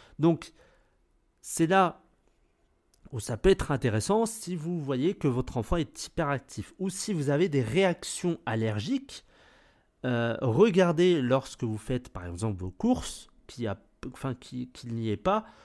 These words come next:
euh, ce colorant, le E cent vingt-neuf. Et ça, c'est important, on va en parler, euh,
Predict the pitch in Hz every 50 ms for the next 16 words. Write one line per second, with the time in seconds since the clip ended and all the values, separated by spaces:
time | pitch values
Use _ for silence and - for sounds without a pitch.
0 | - _ _ - 123 113 110 117 117 - - 135 123 - 131 117 107 104 107 143
1 | 196 208 156 120 123 - - - 160 165 190 196 196 - _ _ _ _ _ -
2 | - - 175 170 151 147 - - - 95 87 - - - - _ - - - _
3 | _ - - 107 - - - 180 196 214 202 - - - - 165 - - - 147
4 | 143 - 135 110 - - 170 190 190 - 127 117 110 120 123 120 - - 127 113
5 | 113 120 143 151 147 131 113 104 101 107 -